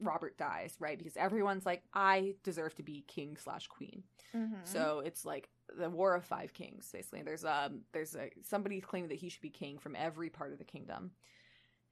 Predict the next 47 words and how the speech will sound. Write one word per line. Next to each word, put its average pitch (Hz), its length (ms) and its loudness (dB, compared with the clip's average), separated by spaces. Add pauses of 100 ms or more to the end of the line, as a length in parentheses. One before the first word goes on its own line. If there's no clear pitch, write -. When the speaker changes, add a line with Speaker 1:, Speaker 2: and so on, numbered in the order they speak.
(140)
Speaker 1:
And 190 680 6
her 202 720 6
older 180 240 4
brother 208 640 4 (300)
is 165 220 -8
one 165 160 0
of 151 100 -2
those 147 240 -6
people 156 400 -4
claiming 143 360 -10
that 139 100 -6
he - 200 -10
should - 180 -12
be 139 100 -10
king. - 380 -10
He's - 240 -12
the 151 140 -8
king 165 240 -6
of 160 80 -8
the 156 60 -8
north, - 320 -8 (120)
that - 160 -4
sort 147 140 -8
of 147 60 -16
thing. - 280 -10
So 160 420 0
she's 190 340 -4
in 165 120 -4
hiding 147 400 -8
because 156 280 -10
she, - 160 -6
uh, 151 200 2
the 170 80 2
last 170 280 6
time 147 380 0 (100)
that - 180 -4
she 151 400 -8
was 156 280 -6
known 156 240 -4
as 143 220 -8
Arya 190 440 6 (340)
was 156 420 0
when 165 180 -4
she 151 220 -8
sees 147 340 -8
her 160 120 -6
bro-, 160 200 -6